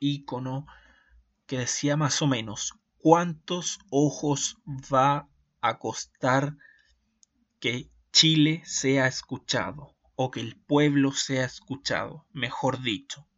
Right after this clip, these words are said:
Si mal no recuerdo, la cifra llegó a calcularse en unos doscientos ojos. Eso quiere,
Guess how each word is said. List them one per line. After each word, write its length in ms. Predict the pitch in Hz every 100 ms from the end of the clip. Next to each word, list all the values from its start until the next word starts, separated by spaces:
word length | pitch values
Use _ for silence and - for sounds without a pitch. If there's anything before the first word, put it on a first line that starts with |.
| _ _ - - - - _ _ _ _
Si 300 | - - 127
mal 260 | 123 165 185
no 140 | 175
recuerdo, 500 | 170 151 131 135 135
la 160 | 131 113
cifra 800 | - - 135 135 147 135 135 - 131 143 151 _ _ _ _ _ _ -
llegó 560 | 147 139 127 131 143 151
a 260 | 147 127
calcularse 720 | 120 123 - 131 139 135 -
en 100 | 135
unos 500 | 127 131 123 117 - -
doscientos 1200 | 135 120 113 113 - - 143 151 151 - 139 - -
ojos. 680 | 147 160 - 180 - - _ -
Eso 360 | - - 139 135 _ _ _ _
quiere, 320 | - 135 131